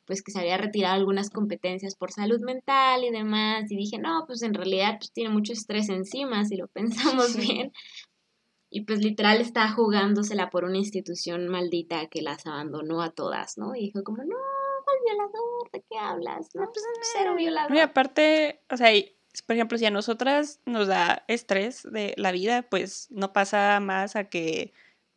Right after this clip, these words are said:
Speaker 2: hagamos algo mal en el trabajo, ¿no? Que nos regañe el
Speaker 1: Ujú.
Speaker 2: jefe. Si ella hace algo mal por estrés mientras
Speaker 1: Se
Speaker 2: está
Speaker 1: rompe
Speaker 2: haciendo
Speaker 1: el
Speaker 2: su promoción,
Speaker 1: cuello. <laughs>
Speaker 2: puede morirse, así que,
Speaker 1: Sí,
Speaker 2: Simón,
Speaker 1: exactamente.
Speaker 2: estamos contigo.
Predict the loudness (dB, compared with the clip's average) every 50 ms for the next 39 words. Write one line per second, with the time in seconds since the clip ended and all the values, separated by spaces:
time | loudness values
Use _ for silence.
0 | _ _ _ _ _ -2 0 2 4 4 2 2 0 0 0 0 2 2 2 2
1 | 2 2 2 0 -2 -2 -2 -2 0 0 0 -2 -4 -6 -6 -6 -6 -4 -4 -4
2 | -4 -4 -4 -4 -4 -2 -2 -2 -2 -2 -2 -2 -2 -2 -4 -4 -6 -6 -4 -4
3 | -4 -2 -2 -4 -4 -4 -6 -8 -10 _ _ _ _ _ _ _ _ _ _ _
4 | -16 -6 4 8 10 10 10 10 10 8 8 8 6 6 4 4 4 4 4 2
5 | 2 2 2 0 0 0 -2 -4 -6 -4 -2 -2 -2 -4 -6 -4 0 0 2 2
6 | 0 -2 -6 -6 -4 -4 0 0 2 2 2 2 2 4 4 4 4 4 4 2
7 | 2 0 -2 0 2 4 6 8 8 8 8 8 8 8 6 4 2 0 2 4
8 | 4 2 2 0 6 8 10 10 10 10 6 4 4 4 4 4 2 2 -2 -4
9 | -4 -4 -4 -6 -8 -4 0 2 2 2 2 -2 -4 -6 -6 -4 -2 -2 0 0
10 | 2 4 4 4 4 2 0 -4 -4 -4 -6 -6 -4 -4 -4 -2 0 0 0 2
11 | 2 2 2 2 2 0 0 0 0 0 0 -2 -4 -6 -8 -12